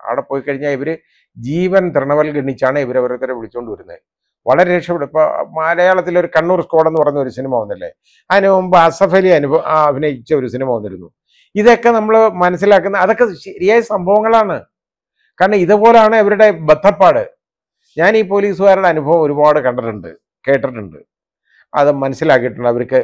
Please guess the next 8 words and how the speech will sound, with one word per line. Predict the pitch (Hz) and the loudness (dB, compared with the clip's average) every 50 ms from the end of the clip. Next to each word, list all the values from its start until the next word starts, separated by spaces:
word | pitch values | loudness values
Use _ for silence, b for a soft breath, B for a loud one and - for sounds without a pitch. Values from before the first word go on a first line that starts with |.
| - - | -2 -6
എന്തൊക്കെ | 120 120 120 127 123 127 | -12 -10 -8 -8 -8 -8
ബുദ്ധിമുട്ടാണെന്ന് | 127 117 113 98 123 131 127 110 120 113 107 107 107 113 110 | -8 -12 -12 -14 -14 -14 -10 -6 -6 -6 -6 -8 -10 -14 -14
ഉണ്ട-, | 104 101 104 110 110 110 | -14 -14 -14 -14 -14 -10
ഉണ്ടാവുന്നത് | 110 110 107 101 92 95 90 92 104 | -8 -8 -8 -8 -8 -14 -20 -20 -20
ഇതുപോലെ | 107 104 113 117 113 104 | -16 _ -8 -8 -6 -8
അന്വേഷണത്തിന് | 101 107 107 - - 110 113 104 _ 104 101 _ _ _ _ _ _ _ _ 127 | -8 -10 -14 -20 -20 -20 -20 -20 _ -20 -20 _ _ _ _ _ _ _ _ -4
വെളിയിൽ | 131 139 135 110 110 | -2 -2 -2 -2 -4
പോകുമ്പോൾ. | 113 110 104 87 87 85 | -8 -8 -8 -10 -12 -14